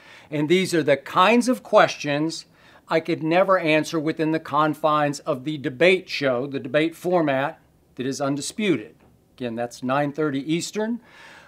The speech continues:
on Fox Sports One, Monday through Friday. But here we go with question number one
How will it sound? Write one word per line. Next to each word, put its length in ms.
on 300
Fox 400
Sports 420
One, 300
Monday 380
through 420
Friday. 600
But 160
here 180
we 160
go 260
with 280
question 520
number 320
one 380